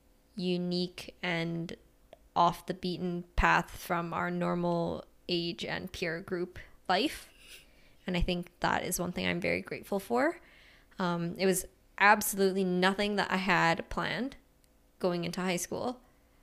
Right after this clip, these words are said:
Um, but I'm very happy that we aren't following what everyone else is doing,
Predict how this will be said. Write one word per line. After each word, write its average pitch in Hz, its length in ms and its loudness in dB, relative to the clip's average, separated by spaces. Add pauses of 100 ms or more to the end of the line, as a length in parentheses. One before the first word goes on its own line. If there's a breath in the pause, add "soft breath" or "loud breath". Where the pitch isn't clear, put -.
(180)
Um, - 420 -10 (460)
but - 280 0 (680)
I'm 180 160 0
very 175 500 0 (280)
happy 302 800 2 (340 loud breath)
that 185 220 -2
we 180 200 -2
aren't 175 480 -2
following 175 840 0 (1200)
what 196 120 6
everyone 180 280 4
else 185 160 -2
is 185 80 -4
doing, 247 360 -4